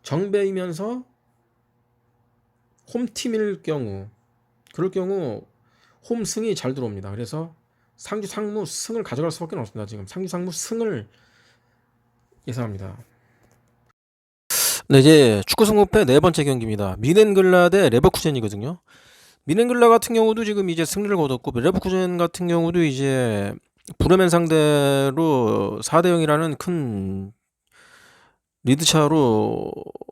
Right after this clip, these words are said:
이겼거든요. 미넨글라도 이제 승리를 거뒀고, 미넨글라도 지난 경기에서 이제 이 프랑크인가요? 하여튼 사 대, 좀 큰 점수 차로 이겼습니다. 하여튼 간에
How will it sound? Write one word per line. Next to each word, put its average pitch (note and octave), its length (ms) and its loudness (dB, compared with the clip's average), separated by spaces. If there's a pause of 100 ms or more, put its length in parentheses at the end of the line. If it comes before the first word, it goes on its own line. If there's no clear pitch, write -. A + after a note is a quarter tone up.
(200)
이겼거든요. B2+ 560 -2
미넨글라도 F#3+ 760 2
이제 B2+ 160 -6 (2000)
승리를 G3 300 2
거뒀고, A2 600 -2
미넨글라도 D3+ 480 2
지난 C3+ 240 -2
경기에서 C3+ 380 -2
이제 C3 100 -2
이 A#2 160 -2
프랑크인가요? C3 520 -2
하여튼 B2+ 340 -8 (180)
사 E3 240 -2
대, D#3+ 300 0 (920)
좀 A#2+ 560 -6 (100)
큰 F#3 260 -2
점수 C3 260 -2
차로 C3+ 180 -4
이겼습니다. G#2 380 -6
하여튼 A#2 220 -10
간에 C#3 200 -4